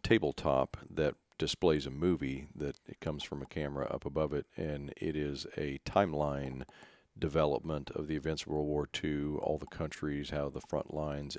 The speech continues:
ebbed and flowed, and, and with descriptors of things that were happening during that time. Uh, that was a total, uh, uh,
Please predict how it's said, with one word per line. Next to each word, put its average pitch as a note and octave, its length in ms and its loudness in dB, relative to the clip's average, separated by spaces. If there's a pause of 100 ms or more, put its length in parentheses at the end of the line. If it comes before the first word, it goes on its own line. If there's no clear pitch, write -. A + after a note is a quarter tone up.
ebbed C#2+ 240 -2
and C#2 160 -6
flowed, D2+ 720 0
and, C2 360 -6 (140)
and C#2+ 300 -10
with C#2+ 240 -6 (140)
descriptors D#2 760 0
of D2 80 -6
things D2 280 -4
that C#2 100 -6
were C#2 100 -4
happening C#2+ 360 -6
during C#2+ 240 -6
that B1+ 180 -6
time. C#2+ 400 -2 (600)
Uh, B1+ 440 -2 (400)
that E2 220 6
was C#2+ 120 -6
a C#2+ 60 -4
total, C2+ 720 -2 (280)
uh, C2+ 440 -8 (680)
uh, - 280 -10